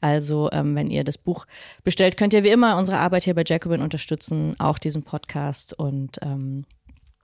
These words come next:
ihr könnt auch, wenn ihr nach Berlin kommt, zu der Socialism-Konferenz die Buchvorstellung mit Anton Jäger euch, äh, ansehen. Also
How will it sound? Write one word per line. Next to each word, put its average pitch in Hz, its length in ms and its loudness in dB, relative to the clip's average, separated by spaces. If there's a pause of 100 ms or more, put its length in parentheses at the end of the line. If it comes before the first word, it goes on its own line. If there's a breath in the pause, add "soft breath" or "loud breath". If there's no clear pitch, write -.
(160)
ihr 180 120 0
könnt 165 260 0
auch, 214 160 2
wenn 202 100 4
ihr 196 60 2
nach 180 140 0
Berlin 165 280 0
kommt, 156 260 -4
zu - 80 -6
der 151 120 0
Socialism-Konferenz 151 960 -2
die 160 100 -6
Buchvorstellung 151 760 -2 (420 loud breath)
mit 208 280 4
Anton 175 340 4
Jäger 156 540 2
euch, 147 320 -2
äh, - 20 -4
ansehen. 151 720 0
Also 147 560 -4